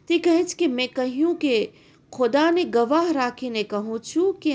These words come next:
હાલમાં ત્યાં જવા અને આવવા માટે ખર્ચ કરવા માટે મારી પાસે કાંઈ જ નથી.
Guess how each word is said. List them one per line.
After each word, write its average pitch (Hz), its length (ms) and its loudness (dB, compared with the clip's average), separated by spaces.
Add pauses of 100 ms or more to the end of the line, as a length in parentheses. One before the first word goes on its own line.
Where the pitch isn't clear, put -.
હાલમાં 277 720 2
ત્યાં 240 300 -4
જવા 233 460 -2
અને 214 180 -6 (100)
આવવા 196 380 -6
માટે 202 400 -4
ખર્ચ 320 460 -2
કરવા 196 280 -2
માટે 185 280 -4 (520)
મારી 196 220 2
પાસે 196 320 -8 (120)
કાંઈ 285 280 -2
જ 185 120 -10
નથી. 170 420 -6